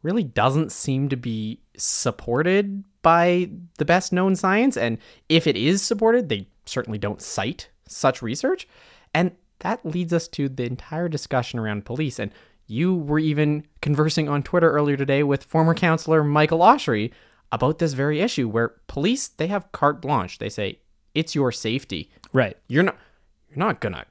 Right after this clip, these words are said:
Speaker 1: compromise your safety. It's really the police is extorting the city of Edmonton. That is what that action is.
Speaker 2: City Council, for whatever reason, seems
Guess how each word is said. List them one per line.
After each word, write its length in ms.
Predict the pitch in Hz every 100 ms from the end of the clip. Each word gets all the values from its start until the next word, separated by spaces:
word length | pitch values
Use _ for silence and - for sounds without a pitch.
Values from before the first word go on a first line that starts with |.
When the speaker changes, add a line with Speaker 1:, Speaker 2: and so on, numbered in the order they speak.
| -
Speaker 1:
compromise 640 | 123 117 113 110 101 92
your 100 | 90
safety. 580 | - 127 226 - 80 - _ -
It's 240 | 151 151 - _ _ -
really 460 | 151 320 180 98
the 200 | 117 143
police 600 | - 160 175 175 - - _ _ _ _ -
is 200 | 247 180
extorting 920 | 117 - - - 156 185 123 90 92
the 100 | 98
city 260 | - 107 101
of 100 | 120
Edmonton. 380 | 127 101 92
That 160 | 110 170
is 240 | 185 143
what 400 | 123 135 156 -
that 180 | - 107
action 400 | 107 117 - -
is. 440 | 170 113 87 - -
Speaker 2:
City 260 | - 185
Council, 440 | 175 170 160 170 156
for 200 | - 143
whatever 380 | 143 160 151 123
reason, 420 | 123 120 151 147
seems 460 | - 147 143 143